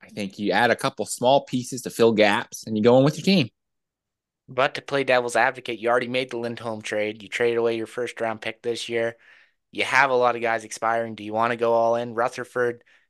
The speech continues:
Speaker 2: yeah, who knows how many years that guy has left on the earth? He wants to get another Stanley Cup in
Speaker 1: <laughs> Jeez.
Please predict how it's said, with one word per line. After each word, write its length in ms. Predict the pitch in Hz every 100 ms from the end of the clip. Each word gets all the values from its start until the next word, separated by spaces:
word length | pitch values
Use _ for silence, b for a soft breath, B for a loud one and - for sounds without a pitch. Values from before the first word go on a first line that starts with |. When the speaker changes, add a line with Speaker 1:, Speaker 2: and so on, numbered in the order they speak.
| _
Speaker 2:
yeah, 300 | 98 110 120
who 160 | 131 160
knows 240 | 156 143
how 160 | 143 139
many 140 | 131
years 200 | 131 123
that 160 | 123 123
guy 140 | 120
has 180 | 120 107
left 280 | 113 - 120
on 120 | 107
the 140 | 107
earth? 260 | 113 113 - b b _
He 100 | 120
wants 180 | 120 117
to 80 | 117
get 100 | 117
another 160 | 113 110
Stanley 400 | - - 113 -
Cup 220 | 127 -
in 80 | 110
Speaker 1:
<laughs> 20 |
Jeez. 680 | - - 127 120 - 226